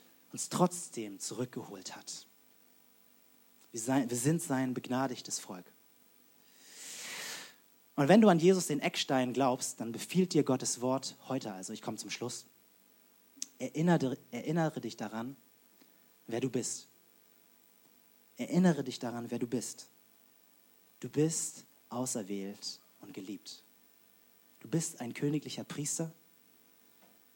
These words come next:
Du bist ein heiliges Volk. Du warst in der Dunkelheit, doch Gott hat dich in sein wunderbares Licht geholt. Du warst eine untreue Hure.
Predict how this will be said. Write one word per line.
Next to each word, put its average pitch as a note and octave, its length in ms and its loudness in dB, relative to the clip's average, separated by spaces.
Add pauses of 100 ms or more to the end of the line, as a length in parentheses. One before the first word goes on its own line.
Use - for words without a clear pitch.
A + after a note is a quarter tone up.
(640)
Du - 80 -14
bist - 580 0 (160)
ein F#2 180 -12
heiliges G#2+ 320 -4
Volk. F#2+ 440 -12
Du A#2 120 -10
warst D#3 280 -2
in D3+ 60 -2
der C3 80 2
Dunkelheit, C3 540 -2 (300)
doch - 180 -12
Gott B2+ 380 -4
hat - 220 -14
dich A#2+ 260 -6
in G#2 120 -18
sein A2+ 320 -6
wunderbares A2+ 600 -6
Licht - 200 -12
geholt. F2+ 420 -18 (540)
Du A#2 120 -10
warst D3+ 280 -2
eine C#3 160 0
untreue C#3 440 -2
Hure. D3+ 280 -6